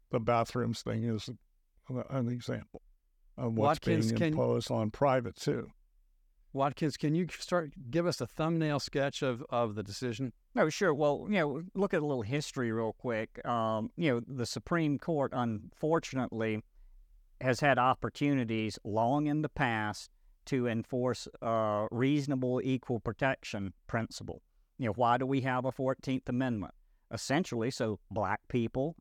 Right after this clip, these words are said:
Speaker 3: and white people would be treated the same under the law. We wouldn't have, uh, different categories of citizens. Some citizens get certain benefits because of their race, and others get burdens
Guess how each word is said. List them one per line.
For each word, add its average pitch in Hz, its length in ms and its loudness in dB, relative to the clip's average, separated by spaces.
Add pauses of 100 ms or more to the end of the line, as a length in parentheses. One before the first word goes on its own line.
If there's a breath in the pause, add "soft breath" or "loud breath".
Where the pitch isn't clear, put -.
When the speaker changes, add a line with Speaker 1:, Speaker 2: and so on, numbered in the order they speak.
Speaker 3:
and 123 200 0
white 110 320 0
people 110 460 -2 (220)
would 117 180 -2
be 110 140 0
treated 120 500 -2
the 117 80 -2
same 110 640 -2 (140)
under 110 260 0
the 107 100 -2
law. 107 380 2
We 101 200 -2
wouldn't 107 380 -4
have, 107 440 2 (380)
uh, 104 160 2
different 120 440 -2
categories 117 720 2
of 101 120 -8
citizens. 139 680 -2 (160)
Some 127 320 0
citizens 117 720 -2 (100)
get 117 200 -4
certain 113 380 -2
benefits 131 760 0 (180)
because 127 380 0
of 117 100 -4
their 123 180 4
race, 123 460 0
and 113 140 -2
others 110 420 0
get 117 240 -2 (140)
burdens 101 720 0